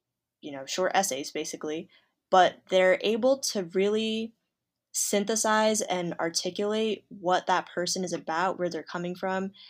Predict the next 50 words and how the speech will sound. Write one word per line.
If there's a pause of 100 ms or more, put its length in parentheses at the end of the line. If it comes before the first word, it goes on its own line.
And
this
also
goes
into
what
we
were
talking
about
earlier
with
being
a
little
bit
vulnerable.
This
is
your
space
to
tell
your
story,
like, (440)
where
you
came
from,
what
that
has
to
do
with
your
career, (400)
all
of
your
passions. (420)
Um,
because
something
else
that
I've
noticed
with